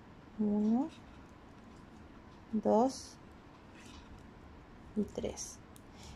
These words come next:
Y ahí ya tenemos tejido los tres puntos de cada lado, el total de seis puntos. Y a continuación tocaría realizar el tejido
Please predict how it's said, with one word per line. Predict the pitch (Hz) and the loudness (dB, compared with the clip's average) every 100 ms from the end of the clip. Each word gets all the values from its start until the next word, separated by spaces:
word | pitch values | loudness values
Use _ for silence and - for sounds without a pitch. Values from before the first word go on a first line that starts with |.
| - | 2
Y | 233 214 | 8 10
ahí | 214 214 233 269 - - | 12 12 10 8 0 0
ya | 233 233 | 6 8
tenemos | 233 226 233 240 | 8 8 8 6
tejido | 226 - 226 240 | 2 4 8 10
los | 247 226 | 10 8
tres | - 233 226 - | 8 6 6 2
puntos | 254 277 - 294 320 311 | 6 6 10 12 12 10
de | 247 | 6
cada | 233 233 226 | 10 12 12
lado, | 240 277 285 311 339 349 | 12 12 12 12 12 12
el | 233 | 10
total | 220 220 220 220 | 6 8 10 8
de | |
seis | 214 214 214 | 6 6 6
puntos. | - 311 311 - 311 381 - - - - - - - - - | 6 4 4 8 8 8 6 -8 -14 -16 -14 -12 -14 -14 2
Y | 262 262 285 302 - | 8 10 10 8 8
a | 247 | 10
continuación | 254 247 254 247 247 - 302 320 330 | 10 8 8 8 6 10 12 12 10
tocaría | - 269 254 247 254 262 | 6 8 8 10 12 12
realizar | 277 247 240 233 226 247 233 240 | 12 10 10 8 10 12 12 12
el | - 226 | 10 8
tejido | 226 208 - 226 226 220 233 | 8 0 4 10 12 12 12